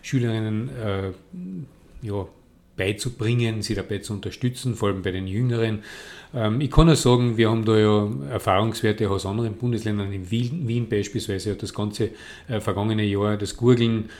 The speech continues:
an den Schulen, äh, geklappt. Wir sind da auch im ständigen Austausch gewesen mit den Personalvertreterinnen und Personalvertretern. Und wir haben ja im Vorjahr gemerkt, dass mit diesen Nasenbohrertests, ähm, das auch relativ rasch so funktioniert hat, dass die Schüler da sehr selbstständig waren.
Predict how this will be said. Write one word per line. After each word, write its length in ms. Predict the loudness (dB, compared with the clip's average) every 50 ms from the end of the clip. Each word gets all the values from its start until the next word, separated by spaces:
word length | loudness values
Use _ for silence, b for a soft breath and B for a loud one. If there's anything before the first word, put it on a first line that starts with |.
| B B B
an 160 | -2 0 2
den 80 | 2 2
Schulen, 840 | 2 4 6 6 8 8 6 4 2 0 0 -2 -2 -2 -2 -2 -2
äh, 20 | -2
geklappt. 600 | 0 0 0 4 6 6 6 6 4 -4 -4 0
Wir 120 | 2 2 2
sind 240 | 2 2 0 2 2
da 60 | 2
auch 100 | 2 2
im 140 | 0 -2 -2
ständigen 360 | 0 0 0 2 2 0 0
Austausch 400 | -2 -2 -2 0 -2 -2 -2 0
gewesen 320 | 2 2 2 2 0 -2
mit 140 | -2 0 -2
den 180 | -2 -4 -4 -6 B B B B B B B
Personalvertreterinnen 1040 | 2 2 2 4 2 2 2 2 0 0 2 2 2 4 2 2 2 2 0 0 0
und 160 | -2 -4 -2 2
Personalvertretern. 800 | 2 2 2 2 0 0 0 0 2 2 2 4 4 4 4
Und 180 | 4 2 0 -2 B B B B B B B B
wir 200 | B 6 8 8
haben 100 | 8 10
ja 100 | 10 8
im 140 | 8 6 4
Vorjahr 320 | 4 6 6 8 8 6
gemerkt, 380 | 4 4 2 2 2 2 0 -4
dass 80 | -2 -2
mit 180 | -2 -2 0
diesen 480 | 0 -2 -2 -2 -4 -4 -4 -4 -4 -2
Nasenbohrertests, 1300 | 0 2 2 0 0 -2 -4 -4 -2 0 2 2 2 0 -2 -2 -2 0 0 0 0 -2 -6 -6 -6 B B B B B B B -6
ähm, 440 | -4 -2 -2 -2 -2 -2 -4 -2 0
das 140 | 0 2 2
auch 240 | 4 4 4 4
relativ 600 | 4 2 2 2 2 0 -2 -2 -2 -6 -16 -18 B B B B B B
rasch 640 | 0 2 4 6 6 6 4 2 0 0 -2 -6 B B B B B
so 180 | 4 4 6
funktioniert 480 | 6 6 2 0 0 2 2 2 2 4
hat, 160 | 2 0 0
dass 120 | 0 -4 -2
die 100 | -2 -2
Schüler 260 | 0 0 0 0 0
da 100 | 0 -2
sehr 180 | -2 -4 -4
selbstständig 520 | -4 -4 -6 -6 -6 -8 -8 -8 -8 -8 -8
waren. 220 | -8 -10 -12 -12